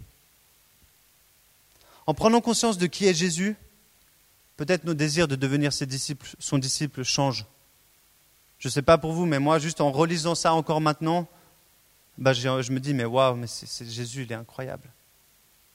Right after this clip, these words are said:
Il est incroyable. Quel honneur de devenir son disciple, quel honneur. Mais n'oublions pas que c'est lui qui se révèle à nous.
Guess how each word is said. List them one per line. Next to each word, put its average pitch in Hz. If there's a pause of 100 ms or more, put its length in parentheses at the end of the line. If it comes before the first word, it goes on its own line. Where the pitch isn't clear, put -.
(580)
Il 123
est 120
incroyable. 123 (800)
Quel 151
honneur 180
de 135
devenir 135
son -
disciple, 120
quel 123
honneur. 139 (3250)
Mais 151
n'oublions 190
pas 196
que -
c'est -
lui 160
qui -
se 143
révèle 127
à 123
nous. 123